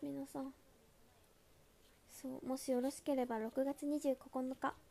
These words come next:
二十九日のお話会も、今日、もうすでに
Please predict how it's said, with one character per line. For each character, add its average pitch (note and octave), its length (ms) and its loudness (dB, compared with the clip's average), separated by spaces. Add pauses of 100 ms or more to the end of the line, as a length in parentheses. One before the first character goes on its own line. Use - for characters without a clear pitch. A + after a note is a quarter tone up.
(100)
二 D4+ 80 0
十 C#4+ 160 2
九 D4+ 140 0
日 D4 240 0
の - 140 -8 (640)
お C#4 40 -6
話 C#4 380 0
会 B3+ 180 -4
も、 A#3 200 -6 (1000)
今 G4 80 -4 (840)
日、 - 20 2
も C#4+ 100 2
う C#4 40 0
す - 180 -12
で C#4 60 0
に B3 220 -4